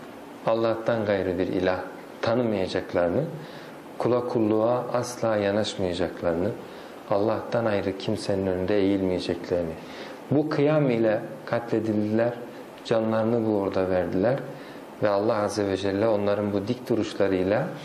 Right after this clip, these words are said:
onları en güzel mertebelere yerleştirdi. Dolayısıyla insanın sebatı, hakka olan vefası,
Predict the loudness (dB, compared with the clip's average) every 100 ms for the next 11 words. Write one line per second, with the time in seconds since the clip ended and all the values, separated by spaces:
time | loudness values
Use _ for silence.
0 | -12 -14 -14 -6 0 2 2 2 2 0
1 | -4 -12 -14 -16 -16 0 2 4 4 4
2 | 4 4 2 -2 0 0 2 0 2 2
3 | 4 4 2 2 0 -2 -4 -2 0 2
4 | 2 2 2 2 2 0 -8 -12 -14 -14
5 | -8 0 2 2 2 4 2 0 0 2
6 | 4 2 0 -2 0 -2 -2 -2 0 2
7 | 0 2 0 -2 -8 -2 2 2 2 0
8 | 0 0 0